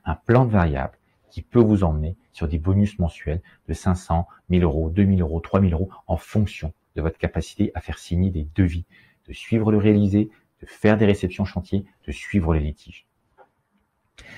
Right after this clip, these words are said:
Je recherche donc des commerciaux avec une expérience réussie dans la vente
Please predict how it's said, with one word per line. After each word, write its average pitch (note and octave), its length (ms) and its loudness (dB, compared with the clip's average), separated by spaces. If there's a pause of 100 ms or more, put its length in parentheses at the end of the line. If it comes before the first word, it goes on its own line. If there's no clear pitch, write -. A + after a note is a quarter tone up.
(160)
Je - 140 2
recherche C3+ 260 6
donc G3 160 6
des B2 80 4
commerciaux A2+ 400 0
avec B2 200 2
une G#2 60 2
expérience A2 380 -2
réussie F#2 340 -2
dans G#2 120 2
la F2 240 2
vente G#2+ 260 -2